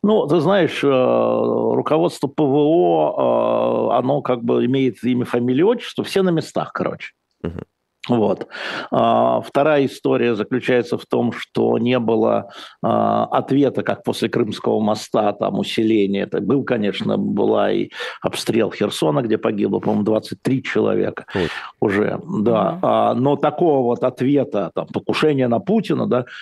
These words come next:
Speaker 1: вот такого ответа, который мог бы быть, а, который мог бы оправдать это, такого тоже не было. А,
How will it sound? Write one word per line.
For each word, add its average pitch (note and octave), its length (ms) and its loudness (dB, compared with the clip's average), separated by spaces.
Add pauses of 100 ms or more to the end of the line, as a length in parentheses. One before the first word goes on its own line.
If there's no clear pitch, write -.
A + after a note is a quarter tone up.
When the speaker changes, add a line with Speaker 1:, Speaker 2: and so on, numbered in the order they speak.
(140)
Speaker 1:
вот A2 140 -2
такого C#3 340 2
ответа, B2 540 0
который G#2+ 360 0
мог A#2 260 0
бы A2+ 120 2
быть, A3+ 440 -2 (360)
а, A2+ 760 0
который A#2+ 360 0
мог B2 180 0
бы A#2 80 2
оправдать A#2+ 640 0
это, G#2 200 -4
такого F3+ 320 0
тоже B2+ 360 0
не G2+ 200 0
было. F#2 300 -4 (1080)
А, G#2+ 420 2